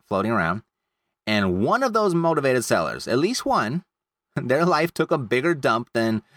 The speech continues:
when you met them when they needed the help the first time. So now they're in more trouble. They're more motivated now. And because you built rapport, because you built rapport,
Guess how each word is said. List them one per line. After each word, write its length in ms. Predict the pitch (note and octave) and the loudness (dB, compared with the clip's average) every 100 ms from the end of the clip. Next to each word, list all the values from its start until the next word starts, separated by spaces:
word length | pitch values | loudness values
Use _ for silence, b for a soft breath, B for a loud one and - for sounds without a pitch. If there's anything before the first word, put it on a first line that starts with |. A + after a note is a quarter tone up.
| B B | B B
when 200 | A2+ A#2 | 0 2
you 120 | A#2+ | 2
met 260 | A2+ A2+ - | 2 0 0
them 220 | G#2 G2 | -2 0
when 140 | G2 | 0
they 100 | F#2+ | 0
needed 260 | F#2+ F#2 F2 | 0 -2 -2
the 100 | F2 | 0
help 220 | F2 - | -2 -4
the 80 | E2 | -6
first 260 | - D#2+ | -4 -4
time. 200 | - - - _ _ _ - | -6 -10 -12 _ _ _ -4
So 60 | |
now 120 | D#3+ | -2
they're 120 | F3+ D3 | 0 0
in 80 | |
more 200 | A#2 G#2 F2 | 0 0 -2
trouble. 220 | D#2 D2 | -4 -2
They're 120 | G#2+ | -2
more 180 | C#3+ B2+ | 0 0
motivated 480 | G#2 F2 D#2+ C2+ C#2 | 0 -2 -4 -8 -10
now. 140 | - - _ _ _ _ _ _ _ _ _ | -12 -14 _ _ _ _ _ _ _ _ _
And 100 | A#2 | -2
because 420 | A2+ A2+ F#3 A#3 G3 | 0 0 0 0 2
you 140 | G3+ | 0
built 280 | C#3+ D3 A#2 | 2 0 0
rapport, 600 | G#2 - E3+ E2+ F2+ C3 _ _ _ _ - | -4 0 0 2 0 -6 _ _ _ _ -16
because 300 | - F#2+ A#2 | -4 -2 0
you 60 | |
built 160 | B2 C#3 | 0 0
rapport, 640 | E3 - G#3 D#3 E3 G#3 | 0 0 0 2 0 -4